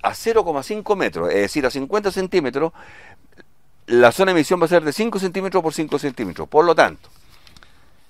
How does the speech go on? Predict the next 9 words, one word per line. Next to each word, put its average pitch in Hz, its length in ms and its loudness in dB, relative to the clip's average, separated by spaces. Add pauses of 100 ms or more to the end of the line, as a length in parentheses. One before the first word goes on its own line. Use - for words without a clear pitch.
(200)
esto 139 300 2
tiene 127 180 -2
bastante 135 360 0
más 139 160 -2
de 123 60 -8
cinco 131 240 -14
centímetros 131 460 -10
por 135 120 -8
cinco. 98 340 -6